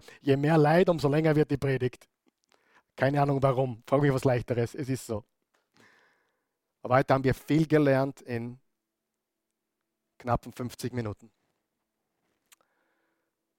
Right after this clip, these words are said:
Treffen wir einfach die Entscheidung heute. Welcher Supermacht macht dir Angst? Welcher Assyrerkönig ist in deinem Leben im Anmarsch?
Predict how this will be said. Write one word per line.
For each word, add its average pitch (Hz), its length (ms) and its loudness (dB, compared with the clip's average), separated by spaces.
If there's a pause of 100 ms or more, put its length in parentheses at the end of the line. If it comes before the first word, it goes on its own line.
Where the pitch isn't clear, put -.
(2000)
Treffen 190 280 0
wir 208 60 4
einfach 196 180 0
die 196 100 0
Entscheidung 190 400 0
heute. 107 300 -6 (1600)
Welcher 185 320 -2
Supermacht 170 840 0
macht 147 260 -2
dir 170 160 0
Angst? - 460 -12 (380)
Welcher 175 420 0
Assyrerkönig 147 1160 -2 (1000)
ist 143 160 2
in 139 140 0
deinem 143 320 2
Leben 135 360 2 (420)
im 151 160 0
Anmarsch? 123 600 -2